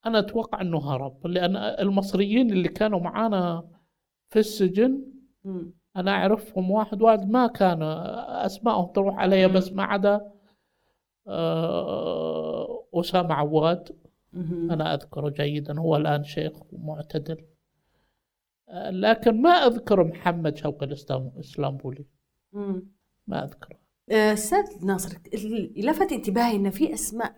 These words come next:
Speaker 2: كثير في ذيك السنة كانت موجودة. عبد المنعم أبو الفتوح كان موجود في ذيك السنة.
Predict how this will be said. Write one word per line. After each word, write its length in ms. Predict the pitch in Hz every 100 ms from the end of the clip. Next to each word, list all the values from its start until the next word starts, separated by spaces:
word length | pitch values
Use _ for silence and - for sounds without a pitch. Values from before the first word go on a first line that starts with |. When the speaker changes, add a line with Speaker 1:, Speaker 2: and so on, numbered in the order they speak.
| -
Speaker 2:
كثير 360 | - - 233
في 120 | - 185
ذيك 200 | 202 -
السنة 420 | - 214 214 196
كانت 320 | 180 170 170
موجودة. 580 | 156 156 147 143 117 - - - -
عبد 160 | 170 170
المنعم 480 | 165 185 202 202 180
أبو 160 | 175
الفتوح 400 | 175 190 - 190
كان 180 | - 196
موجود 380 | 196 185 202 202
في 140 | -
ذيك 200 | 160 160
السنة. 440 | - - 160 147